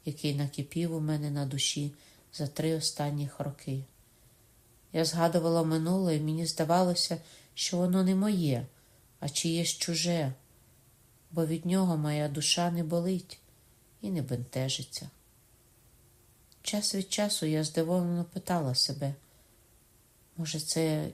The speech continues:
тільки відгомін якихось далеких снів?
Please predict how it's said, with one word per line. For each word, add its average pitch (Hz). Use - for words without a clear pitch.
тільки 156
відгомін 175
якихось 170
далеких 170
снів? 208